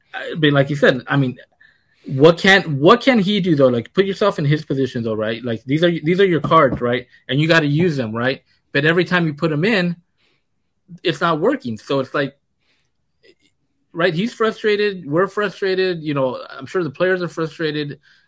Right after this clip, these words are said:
I mean, it's like, what can you do? And that's, that's the golden question, right? Like, what can you do? And, and right now, I mean, there's really no answer. It's just, you know, these guys need to somehow go out there and get a scoreless inning, then bring in the next guy, scoreless inning, right? And kind of,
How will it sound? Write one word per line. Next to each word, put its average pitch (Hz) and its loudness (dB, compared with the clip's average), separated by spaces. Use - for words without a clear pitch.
I 139 0
mean, 135 -4
it's - -14
like, 127 -4
what 139 -2
can 147 -6
you 131 -6
do? 120 -6
And 110 -6
that's, 123 -6
that's 131 -6
the 131 -10
golden 123 -4
question, 110 -12
right? 104 -12
Like, 110 -14
what 131 -6
can 135 -8
you 120 -8
do? 113 -8
And, 98 -14
and 110 -12
right 127 -2
now, 196 0
I 131 -2
mean, 127 -4
there's 123 -2
really 147 -2
no 156 -2
answer. 139 -4
It's 110 -10
just, 127 -4
you 135 -4
know, 123 0
these 123 -2
guys 135 0
need 135 -4
to 143 -4
somehow 143 -2
go 139 -2
out 139 -2
there 156 0
and 127 -2
get 117 -2
a - -6
scoreless 139 -2
inning, 156 -4
then 113 -6
bring 120 -4
in 127 -4
the 135 -4
next 139 -4
guy, 143 0
scoreless 127 -6
inning, 131 -4
right? 123 -4
And 117 -12
kind 120 -6
of, 113 -10